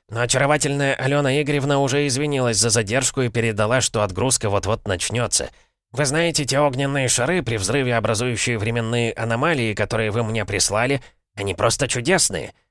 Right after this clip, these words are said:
Я в них влюбился, и это я говорю совершенно серьёзно. Но малыши освоились, и им стало не хватать места. Они выглядели такими несчастными, что я принял решение увеличить им жизненное пространство. Собственно, для этого и нужны титановые заготовки.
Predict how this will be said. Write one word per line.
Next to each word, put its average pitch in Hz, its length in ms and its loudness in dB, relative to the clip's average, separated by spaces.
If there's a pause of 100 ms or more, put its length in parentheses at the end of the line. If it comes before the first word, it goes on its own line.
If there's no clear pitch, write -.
(180)
Я 117 160 0
в 113 80 -2
них 131 180 -2
влюбился, 113 720 0 (300)
и 95 40 -8
это 135 200 0
я 135 180 0
говорю 131 240 2
совершенно 131 560 2
серьёзно. 90 580 0 (380)
Но 143 220 -4
малыши 156 340 2
освоились, 135 680 2
и 120 120 -2
им 117 80 -2
стало 127 280 2
не 117 100 0
хватать 123 380 0
места. 147 420 0 (320)
Они 135 200 -2
выглядели 131 500 0
такими 120 320 0
несчастными, 127 720 2
что 123 200 -2
я 107 180 -2
принял 110 360 0
решение 113 600 0
увеличить 127 500 -2
им 143 140 0
жизненное 123 480 -2
пространство. 107 800 -2 (320)
Собственно, 143 580 0
для 131 180 0
этого 147 240 0
и 143 40 2
нужны 131 400 0
титановые 113 500 0
заготовки. 85 720 0